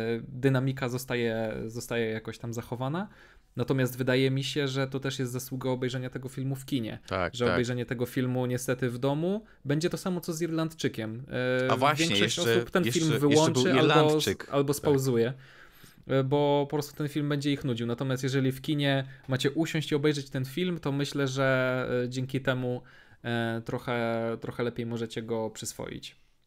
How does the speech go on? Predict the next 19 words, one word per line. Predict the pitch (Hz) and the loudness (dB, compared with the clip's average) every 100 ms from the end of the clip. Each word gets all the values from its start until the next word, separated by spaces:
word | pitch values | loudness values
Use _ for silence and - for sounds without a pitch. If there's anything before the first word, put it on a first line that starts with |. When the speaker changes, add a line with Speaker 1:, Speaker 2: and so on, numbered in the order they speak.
| _ | _
Speaker 2:
No | 101 120 | -8 -6
tak, | 120 85 78 | -2 -4 -4
tak, | - 87 | -8 -4
ale | 92 107 | 0 0
ciekawe, | - 117 131 110 | -2 -2 0 0
czy, | 104 107 95 95 | -4 -4 -2 -4
bo | 95 | -6
to | 101 104 | -8 -6
jest | 101 | -6
też | 104 - - - | -8 -10 -12 -10
film, | 104 104 - _ - 98 95 | -6 -8 -8 _ -10 -8 -6
e, | |
koprodukcji | - 107 110 101 104 - 87 | -6 -8 -8 -10 -10 -8 -2
Apple | 101 - 101 | -2 -2 -10
T | - 98 | -8 -6
V, | 104 107 104 | -2 -2 -4
czy | - 104 | -8 -6
wyjdzie | 104 107 107 | -4 -2 -2
wersja, | 104 107 - 113 101 104 | 0 -2 0 2 4 2